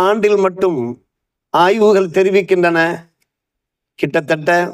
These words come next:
இருபதாயிரத்திற்கும் மேற்பட்டவர்கள் மதம் மாறி அந்நிய ஆடவர்களை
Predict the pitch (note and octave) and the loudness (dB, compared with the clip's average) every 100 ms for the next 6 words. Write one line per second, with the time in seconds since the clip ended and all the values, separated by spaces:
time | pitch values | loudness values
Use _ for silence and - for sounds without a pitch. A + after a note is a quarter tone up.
0 | - _ _ _ _ _ _ _ _ _ | -14 _ _ _ _ _ _ _ _ _
1 | _ - C3+ F3 G#3+ G#3 G3 F#3+ F3+ F3+ | _ -6 0 2 2 2 2 2 0 0
2 | F#3 F#3 E3+ F3+ F#3+ F3+ E3+ D#3+ D#3 D3 | 0 2 2 2 0 -6 -4 -2 0 0
3 | D#3+ D#3 _ _ _ _ _ _ _ _ | -2 -8 _ _ _ _ _ _ _ _
4 | _ _ _ _ _ - C#3+ D3+ F3 E3 | _ _ _ _ _ -4 -2 0 0 2
5 | D3+ C#3 D3 C#3 _ _ _ _ _ _ | 2 2 0 -4 _ _ _ _ _ _
6 | - D3 E3+ F3+ E3 E3+ F3+ E3+ D3 D#3 | -6 0 2 4 2 0 0 0 0 0